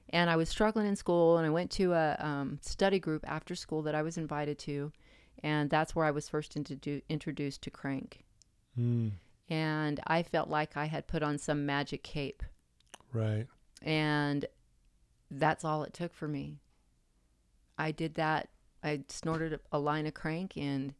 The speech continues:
Speaker 1: that cape became my shield.
Speaker 2: Right.
Speaker 1: You know, shield of, "Oh,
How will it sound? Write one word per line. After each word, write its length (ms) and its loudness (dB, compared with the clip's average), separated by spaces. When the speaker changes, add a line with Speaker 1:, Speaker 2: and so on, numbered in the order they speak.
Speaker 1:
that 240 0
cape 400 0
became 440 0
my 540 0
shield. 540 4
Speaker 2:
Right. 400 6
Speaker 1:
You 140 -2
know, 360 0
shield 440 0
of, 560 0
"Oh, 300 0